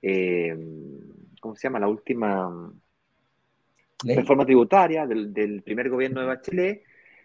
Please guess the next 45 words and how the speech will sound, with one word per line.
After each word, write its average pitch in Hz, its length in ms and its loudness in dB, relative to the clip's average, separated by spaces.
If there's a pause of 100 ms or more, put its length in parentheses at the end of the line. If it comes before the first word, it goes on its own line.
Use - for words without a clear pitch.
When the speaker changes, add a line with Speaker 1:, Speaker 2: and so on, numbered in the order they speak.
(180)
Speaker 1:
eh, 107 460 2
el 98 120 -10
dos 98 120 -10
mil 101 240 -8
doce 127 280 -2
o 107 40 -4
trece, 147 280 -2
si - 100 -20
no 113 160 -8
mal 120 160 -10
recuerdo, 156 340 0
entró 127 280 0
en 147 100 0
vigor 143 540 4 (560)
pa-, 135 320 4
paulatinamente, 196 1120 -2
siendo, 165 480 -4
por 139 120 -4
ejemplo, 156 360 -8
el, 143 160 -2
el, 113 260 -4 (280)
el 104 120 -10
que 117 120 -6
teníamos 127 320 -2
que 135 100 -2
pagar 120 320 0 (100)
iva 180 460 0 (280)
por 113 100 -4
la 110 100 0
compra 127 160 -6
de 135 60 0
los 127 80 -6
departamentos, 151 680 -6
comenzó 139 340 -8
en 135 80 -6
vigor 135 380 0
el 107 80 -4
dos 117 120 -6
mil 120 180 -4 (100)
quince, 190 460 2
es 101 60 -8
decir, 113 160 -16 (100)
tres 185 200 4
años 180 300 -4
después. 175 460 2